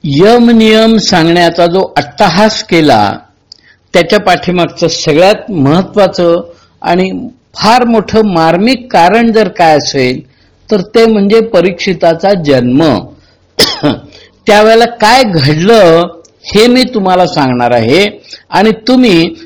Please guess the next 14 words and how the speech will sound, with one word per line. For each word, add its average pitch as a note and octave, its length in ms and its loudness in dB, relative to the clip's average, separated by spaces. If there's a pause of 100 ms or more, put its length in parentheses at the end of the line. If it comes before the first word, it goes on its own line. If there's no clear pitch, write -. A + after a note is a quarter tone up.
सांगणार A3 500 0
आहे A#3+ 200 2
म्हणण्यापेक्षा A3+ 640 0
काही G#3+ 280 0
काही A#3 180 0
परिच्छेद G3+ 680 -2
भागवतातले G3 800 -2
आणि F#3+ 320 -2
महाभारतातले F3+ 1080 0 (360)
वाचून C#3+ 500 0
दाखवणार D3+ 520 0
आहे. B2+ 440 0 (380)
आणि G3 180 0 (160)
तुम्ही A3+ 580 0